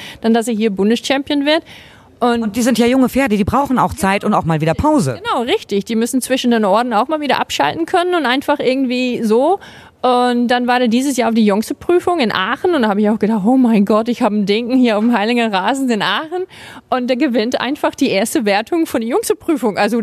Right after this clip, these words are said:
Speaker 1: da war es, okay, da hab ich nicht geweint, aber da war ich schon echt so, "Boah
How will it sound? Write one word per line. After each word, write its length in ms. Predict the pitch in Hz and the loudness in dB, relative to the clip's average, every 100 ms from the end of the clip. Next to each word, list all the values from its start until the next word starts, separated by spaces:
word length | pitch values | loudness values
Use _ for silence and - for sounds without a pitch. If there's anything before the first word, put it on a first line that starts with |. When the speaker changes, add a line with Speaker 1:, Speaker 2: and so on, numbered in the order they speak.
| 196 | -2
Speaker 1:
da 180 | - 233 | -2 0
war 140 | 233 | 0
es, 120 | 240 - | -2 -4
okay, 240 | - 190 | -4 -2
da 120 | - | -2
hab 100 | 185 | -4
ich 60 | - | -2
nicht 180 | 208 - | -2 -2
geweint, 400 | 180 208 262 - | -6 -4 -4 -2
aber 240 | 214 226 | 0 2
da 220 | 220 220 | 2 2
war 160 | 233 254 | 2 0
ich 100 | - | 0
schon 240 | 240 226 | -2 2
echt 200 | 226 - | 0 -2
so, 200 | - 202 - | -6 -6 -2
"Boah 420 | 233 220 208 | 0 2 0